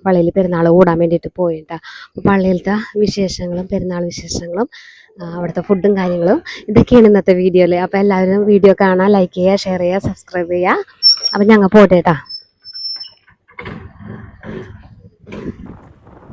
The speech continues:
അങ്ങനെ ഞങ്ങൾ ദേ വണ്ടിയിലൊക്കെ കയറിയിട്ട് പോകേണ്ട. അപ്പൊ ഞങ്ങളെ തൽക്കാലത്തേക്ക് പള്ളിയിൽ കൊണ്ടുവന്ന് ഇറക്കി തന്നു കഴിഞ്ഞാൽ ടെൻഷേട്ടൻ ഇങ്ങോട്ട് തിരിച്ചു കഴിഞ്ഞാൽ പോരും.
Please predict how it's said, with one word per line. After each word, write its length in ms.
അങ്ങനെ 280
ഞങ്ങൾ 360
ദേ 140
വണ്ടിയിലൊക്കെ 480
കയറിയിട്ട് 420
പോകേണ്ട. 560
അപ്പൊ 120
ഞങ്ങളെ 440
തൽക്കാലത്തേക്ക് 520
പള്ളിയിൽ 380
കൊണ്ടുവന്ന് 680
ഇറക്കി 300
തന്നു 280
കഴിഞ്ഞാൽ 240
ടെൻഷേട്ടൻ 420
ഇങ്ങോട്ട് 280
തിരിച്ചു 240
കഴിഞ്ഞാൽ 160
പോരും. 400